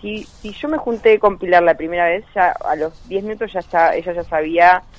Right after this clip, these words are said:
eh, no sé cómo decirte, cosas que n-, ni, no sé, muy íntimas de mi vida, porque hay algo de eso, de abrir y de no ser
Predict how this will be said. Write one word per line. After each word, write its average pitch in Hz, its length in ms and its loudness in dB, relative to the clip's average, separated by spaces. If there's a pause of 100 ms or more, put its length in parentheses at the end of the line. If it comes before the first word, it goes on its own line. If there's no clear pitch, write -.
(420)
eh, 143 380 0
no 139 260 -8
sé 139 120 -6
cómo 123 260 -10
decirte, 123 400 -8
cosas 151 400 -4
que 139 120 2
n-, 135 360 -2
ni, 135 440 -4
no 151 280 0
sé, 139 220 4 (160)
muy 175 320 4
íntimas 143 600 -4
de 139 140 0
mi 139 200 -8
vida, 139 340 0
porque 139 560 -4 (1300)
hay 233 160 4
algo 226 180 4
de 214 100 0
eso, 185 220 -8
de 175 80 0
abrir 190 400 -4
y 220 80 -8
de 180 100 -4
no 185 120 -10
ser 190 200 -8